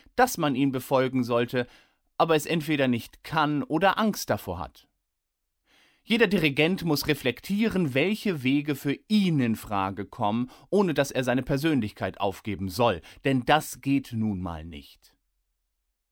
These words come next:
Das heißt, es ist unmöglich, von einem normalerweise sachlich arbeitenden Dirigenten zu erwarten, dass er nun jede Probe mit einem Witz beginnt oder von dem unorganisierten Scherzbold, dass er jemals, ohne viel zu delegieren,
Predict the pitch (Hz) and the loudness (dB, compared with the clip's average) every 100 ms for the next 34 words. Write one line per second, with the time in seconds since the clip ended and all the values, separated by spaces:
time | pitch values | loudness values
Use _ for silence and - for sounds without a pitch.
0 | _ _ _ 143 139 190 190 170 175 160 | _ _ _ -2 4 4 4 0 -2 -4
1 | - - 226 247 214 175 196 208 - 95 | -8 2 4 6 6 4 2 2 -4 -6
2 | - - 127 123 127 131 139 139 131 127 | -6 -6 -4 -2 0 2 2 2 2 2
3 | 131 156 139 131 127 117 147 160 - 160 | 2 2 2 2 2 0 0 0 -2 -6
4 | - 113 135 135 139 131 117 120 120 113 | 0 2 4 2 0 -2 0 -2 -2 0
5 | 110 175 - 143 139 113 101 123 131 117 | 0 0 -2 -4 0 0 2 2 2 -2
6 | 113 120 117 107 131 117 113 143 190 123 | 0 0 0 0 -2 -4 -2 0 0 -2
7 | 110 104 110 104 226 - - 127 127 156 | -2 -2 -2 0 -2 -4 -4 -2 2 0
8 | 185 - - _ _ _ _ 226 233 - | -2 -10 -20 _ _ _ _ 4 4 4
9 | 208 165 - 240 247 175 170 160 147 147 | 2 0 2 4 6 4 2 2 2 2
10 | 165 135 - 147 139 - - 143 135 127 | 0 0 0 2 2 0 -2 0 0 -2
11 | 120 117 123 220 170 101 135 - 175 220 | -2 0 2 2 2 2 0 0 0 2
12 | 151 - 196 170 139 143 131 123 196 190 | 0 -2 -2 -2 -2 2 2 0 -2 0
13 | 123 | 0